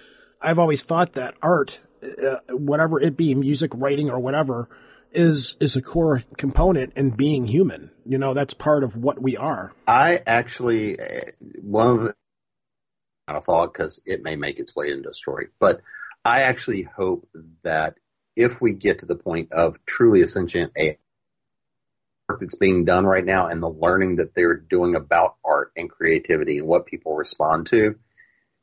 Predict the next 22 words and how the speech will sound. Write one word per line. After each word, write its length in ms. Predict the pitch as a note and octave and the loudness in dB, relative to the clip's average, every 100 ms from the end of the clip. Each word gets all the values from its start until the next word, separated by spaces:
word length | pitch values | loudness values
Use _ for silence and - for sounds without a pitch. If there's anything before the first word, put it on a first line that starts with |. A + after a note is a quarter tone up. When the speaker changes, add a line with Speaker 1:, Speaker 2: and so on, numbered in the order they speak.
| _ - | _ 2
Speaker 2:
is 260 | D#3 C#3+ | 6 6
one 140 | C#3+ C#3 | 6 4
of 60 | |
the 100 | A#2+ | 4
things 180 | A#2 A2+ | 2 0
that 100 | F#2+ | 0
makes 220 | G#2 F2+ | -2 -4
its 120 | - F#2+ | -4 0
way 160 | F#2 | 2
in 100 | G2 | 2
there, 140 | G#2 G2+ | 2 0
because 340 | F#2+ F2+ E2+ | 0 -4 0
that 220 | F#2 F2+ | 0 2
may 100 | F#2 | -2
be 140 | F2+ F#2 | -2 -2
one 180 | F2+ | -4
of 80 | F2+ | -6
the 60 | E2+ | -6
reasons 500 | E2 E2+ F2 E2 - | -4 -4 -6 -14 -2
that 340 | E2+ E2+ D2+ | 2 2 2
we 180 | E2+ E2 | 0 2
actually 600 | D#2 D#2+ - F2 D#2+ D2 | 2 -2 -4 -4 -4 -6